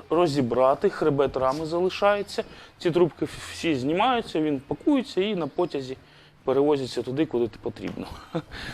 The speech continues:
Ну, я так шуткую, але, ну, досі дивакувато. Далі, щодо заднього колеса, теж були проблеми деякі з його, е, спецюванням, тому що в ступиці ось цій немає підшипника. А ось подивіться на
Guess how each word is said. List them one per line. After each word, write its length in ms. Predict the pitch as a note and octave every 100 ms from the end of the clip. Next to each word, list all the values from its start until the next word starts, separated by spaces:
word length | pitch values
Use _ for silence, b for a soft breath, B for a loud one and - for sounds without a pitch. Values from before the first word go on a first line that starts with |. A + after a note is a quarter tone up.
| -
Ну, 80 | F#3
я 100 | E3+
так 200 | C#3+ -
шуткую, 520 | F3 - C4 C4+ F#3+
але, 380 | C3+ C#3 E3+ E3 C#3+
ну, 200 | E3 F#3
досі 400 | C#3+ D#3 D3 D#3
дивакувато. 680 | C3 D3 C#3+ D#3 G#2+ F#2 - - B B B B
Далі, 320 | D3+ F3+ A#2+
щодо 280 | G#2+ A#3 A#3
заднього 380 | G#3 - G3 F3
колеса, 440 | - D3 A2+ -
теж 340 | A#2 F#3 F3+ C3
були 300 | B2+ F#3+ F#3
проблеми 560 | D#3+ D#3+ E3 F3 D#3
деякі 480 | C3+ D3+ C#3+ B2 C#3
з 180 | A2+ A#2+
його, 400 | D#3 C#3+ D3+ C3 B B B B B
е, 140 | C3+ B2+
спецюванням, 800 | - F#3 D3+ C#3+ B2 C3+ E3+ F3
тому 240 | F#3 G3
що 200 | F#3 G3
в 260 | D#3+ F#3 F3+
ступиці 580 | - D#4 - - - B2 -
ось 220 | C3+ C3 -
цій 180 | A#2 G2
немає 360 | C#3+ D#3 C#4+ B3
підшипника. 600 | - - A#2+ G2+ A2 - B B B B -
А 120 | G#3
ось 220 | A#3 -
подивіться 560 | - D3+ E3+ F3 - C3
на 220 | C3+